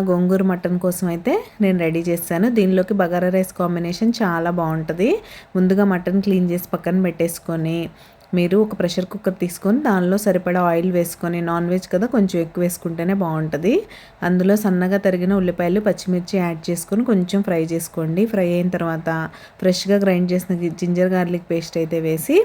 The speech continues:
బాగా ఫ్రై చేసుకోండి. అది పచ్చివాసన పోయిన తర్వాత పసుపు, ఉప్పు అయితే వేసుకొని బాగా మిక్స్ చేసుకోండి. మిక్స్ చేసిన తర్వాత నీట్గా వాష్ చేసుకున్న మటన్ ఉంది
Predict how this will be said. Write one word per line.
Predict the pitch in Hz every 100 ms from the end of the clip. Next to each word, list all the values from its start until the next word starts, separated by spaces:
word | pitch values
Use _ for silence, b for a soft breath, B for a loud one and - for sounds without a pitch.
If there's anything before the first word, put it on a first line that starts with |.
| - - _ - 208
బాగా | 175 190 202
ఫ్రై | 170 165
చేసుకోండి. | 165 - 160 160 175 294 415 B B B 185
అది | 185
పచ్చివాసన | 185 185 196 202 208 196
పోయిన | 180 175 175
తర్వాత | 170 170 165 240
పసుపు, | 202 - 175 185 180
ఉప్పు | - 170
అయితే | 165 185
వేసుకొని | 165 160 - 165 170 175 170
బాగా | 165 160 185
మిక్స్ | 175 - -
చేసుకోండి. | 160 - 156 156 180 330 B B B -
మిక్స్ | 175 -
చేసిన | 180 180 190 180
తర్వాత | 165 160 160 247 311
నీట్గా | 196 185 185 190
వాష్ | 180 -
చేసుకున్న | 180 - 180 175
మటన్ | 165 160 180 175
ఉంది | 165